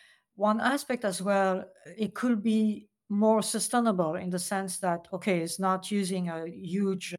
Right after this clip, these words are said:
computing power, it, as it's used a different way. It could be a more sustainable way to do it. Uh, we still have to be careful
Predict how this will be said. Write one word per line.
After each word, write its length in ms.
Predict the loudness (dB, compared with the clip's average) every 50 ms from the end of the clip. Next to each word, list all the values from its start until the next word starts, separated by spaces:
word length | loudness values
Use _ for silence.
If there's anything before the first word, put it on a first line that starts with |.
| _ -6
computing 520 | -4 -4 -2 0 0 2 2 2 0 0
power, 440 | 0 2 4 4 6 6 6 4 4 4 2 0 -2
it, 240 | -4 -8 -8 -10 -12 _ _ _ _ -14 -10
as 200 | -10 -10 -10 -10 -16 _ _
it's 280 | -20 -20 -18 -12 -6 -2
used 200 | 0 0 0 0
a 60 | -2
different 400 | -2 -2 -2 -2 0 -2 -2 0 0
way. 140 | 0 0 0 -2 _ -16
It 100 | -12 -6
could 180 | -2 -2 0
be 120 | 2 2 2
a 80 | 2
more 440 | 4 6 6 6 6 6 4 2 -2
sustainable 640 | -4 -4 -4 -4 -4 -4 -2 0 0 -2 -2 -2 -4
way 140 | -4 -4 -6
to 180 | -6 -8 -10
do 120 | -10 -10 -10
it. 140 | -12 -10 -10
Uh, 80 | -10 -8 -4 0
we 120 | 0 2
still 200 | 2 4 4 6
have 140 | 6 6 4
to 80 | 2 -2
be 80 | -2
careful 420 | 2 4 4 4 4 2 -2 -4